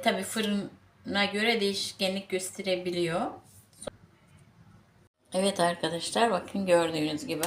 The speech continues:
harika oldu gerçekten. Pişmesi de o kadar güzel.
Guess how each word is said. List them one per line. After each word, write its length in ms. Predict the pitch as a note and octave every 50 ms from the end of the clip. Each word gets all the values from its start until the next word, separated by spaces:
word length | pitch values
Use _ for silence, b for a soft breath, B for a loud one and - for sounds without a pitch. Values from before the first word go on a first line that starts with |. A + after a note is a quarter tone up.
| F3+ -
harika 600 | F3+ E3 D#3+ D#3+ D#3+ - - - - F3+ F#3 G#3 - - - - B B B B B B - - - -
oldu 440 | E3+ E3 E3 D#3+ D3+ - - D#3 E3 E3+ E3+ -
gerçekten. 680 | E3 D#3+ D#3 D3+ D3+ - - - - - - F3+ G3 A3 - - - - - - - - - - - - - -
Pişmesi 460 | - - - - D#3+ D#3 - - -
de 80 | - -
o 80 | -
kadar 320 | - - D3+ C#3+ C3+ B2+ B2+
güzel. 720 | C3+ C3 - - C3+ C#3 - - D3 D#3 D#3+ E3+ F#3 G3+